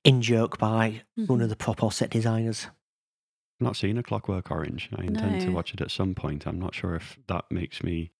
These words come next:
Speaker 3: more or less interested.
Speaker 1: I mean, if it helps, then
Speaker 3: Hmm.
Speaker 1: whilst he's bashing somebody in with a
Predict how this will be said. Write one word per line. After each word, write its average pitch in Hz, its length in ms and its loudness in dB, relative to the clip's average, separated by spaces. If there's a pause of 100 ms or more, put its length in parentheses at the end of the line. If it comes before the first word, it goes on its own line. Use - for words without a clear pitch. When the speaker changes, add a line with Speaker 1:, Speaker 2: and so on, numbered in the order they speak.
(100)
Speaker 3:
more 90 240 0
or 82 80 -2
less 87 260 -4
interested. 82 540 -4 (840)
Speaker 1:
I 156 40 6
mean, 151 160 8
if 160 80 4
it 175 80 6
helps, 151 300 4 (120)
then - 120 2
Speaker 3:
Hmm. 143 60 4
Speaker 1:
whilst 127 200 4
he's 123 160 4
bashing 120 340 2
somebody 123 340 2
in 120 80 0
with 113 120 0
a 113 240 2